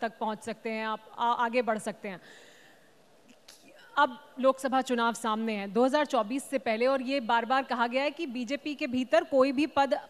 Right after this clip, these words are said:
परमानेंट नहीं है, आपको अपने आप को साबित करना पड़ेगा बार-बार, आपको लोगों के बीच भी जाना पड़ेगा। तो क्या हम देखेंगे कि अभी जो तमाम सांसद हैं, और ये चर्चा भी हो रही है कि ऐसा नहीं है कि सब वापस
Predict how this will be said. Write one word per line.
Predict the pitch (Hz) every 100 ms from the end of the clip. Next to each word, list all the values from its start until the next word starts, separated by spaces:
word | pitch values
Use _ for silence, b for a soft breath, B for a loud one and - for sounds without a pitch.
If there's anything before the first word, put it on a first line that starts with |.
| -
परमानेंट | 254 240 269 285 277
नहीं | 262 262 226
है, | 190
आपको | 202 220 - 262 262
अपने | 254 - 247
आप | 240
को | - 262 262 254 247 - - -
साबित | 240 240 247
करना | 247 226
पड़ेगा | 226 226 214 226
बार-बार, | 208 220 208 214 208 208 196 B B
आपको | 233 233 254
लोगों | 240 247
के | 254
बीच | 208 240 -
भी | 240
जाना | 220 214 214
पड़ेगा। | 208 202 202 202 B B B B _ 294
तो |
क्या | 294 277 277
हम | 302 294 311 311 285 -
देखेंगे | 220 240 240 320 320 349
कि | 320 320
अभी | - 254 226 294
जो | 254
तमाम | 277 254 240 247
सांसद | 247 220 220 233 220
हैं, |
और | 226
ये | 240 254
चर्चा | - 262 233 269
भी | 254
हो | 240 247
रही | 247 226
है | 214 220
कि | 247
ऐसा | 240 262
नहीं | 262 294
है |
कि | 302 269
सब | - 254 208
वापस | 226 220 269 262